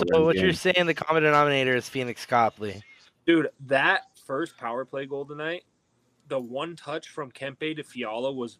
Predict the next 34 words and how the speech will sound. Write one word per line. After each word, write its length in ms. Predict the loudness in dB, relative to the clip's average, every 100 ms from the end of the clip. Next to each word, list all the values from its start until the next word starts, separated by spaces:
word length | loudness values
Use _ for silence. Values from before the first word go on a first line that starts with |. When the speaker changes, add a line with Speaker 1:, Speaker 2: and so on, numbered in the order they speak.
| _
Speaker 3:
beautiful. 760 | -16 -12 -10 -12 -12 -12 -12 _ _ _ _ _ _ 0
I 100 | 2
don't 240 | 4 0 -4
remember 280 | -6 -4
the 80 | -2
last 240 | 0 -2 -8
time 140 | -12
I 40 | -10
saw 220 | -6 -8
a 40 |
Kings 240 | -8 -18 -14
power 280 | -8 -8 -8
play 200 | -12 -14
do 140 | -14
that. 220 | -12 -12 -14 _ _ _ _ _ _ _ _ -6 0
Finally, 460 | 2 2 -2 -6
they're 120 | -6
using 320 | -6 -6 -4 6
the 60 |
Speaker 2:
It 20 | 6
Speaker 3:
bump. 200 | 6 6
Speaker 2:
was 60 |
almost 160 | 8 8
like 200 | 8 6
a 40 |
no-look 500 | 10 10 10 8 8
pass, 380 | 6 6 6 4
too, 260 | 0 2 2
bro. 340 | 4 2 2 -6 _ _ _ _ _ -20 _ _ _
Speaker 3:
Like, 200 | -8 -4
their 140 | -2 -2
power 360 | -4 -10 -10
play 200 | -10 -10
is 140 | -10